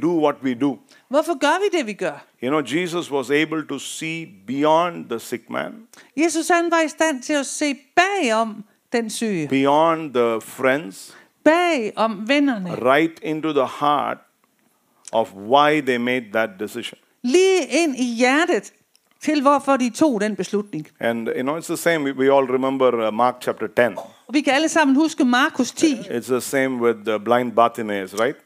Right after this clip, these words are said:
Speaker 2: Og det er den samme med den blinde Bartimaeus.
Speaker 1: See, Bartimaeus was a blind man.
Speaker 2: Bartimaeus var blind.
Speaker 1: But when he cried out for his healing,
Speaker 2: Men da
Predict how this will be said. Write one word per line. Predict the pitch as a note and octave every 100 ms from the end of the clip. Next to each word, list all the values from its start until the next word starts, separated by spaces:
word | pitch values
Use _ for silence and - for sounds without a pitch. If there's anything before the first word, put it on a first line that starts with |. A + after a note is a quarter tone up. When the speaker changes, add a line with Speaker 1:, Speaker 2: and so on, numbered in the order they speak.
| -
Speaker 2:
Og | A3+
det | C#4
er |
den | C4
samme | - C4+ C#4+ D#4
med | B3+
den | A#3+ A#3+ A#3
blinde | A#3+ C4+ D4 E4
Bartimaeus. | G#3+ A3 B3+ A#3 B3+ D4 A#3 - -
Speaker 1:
See, | -
Bartimaeus | A#2 D3 D#3+ D#3 D3
was | C3+ A#2
a |
blind | G#2+ A#2+ C#3
man. | A#2 C#3+ A2 - _ - -
Speaker 2:
Bartimaeus | B3+ C4 C4+ D4 E4+ E4+
var | C4
blind. | A3+ D4+ B3 - _ _ _
Speaker 1:
But | G#2 B2 C3+ A#2
when | C#3 D3
he | C#3+ C#3 -
cried | - C#3+ D#3+ D#3+
out | D3+ -
for | C3+ A#2
his | G#2+
healing, | - D#3+ A#2+ G2 A2+ A3+ D4+
Speaker 2:
Men |
da | C#4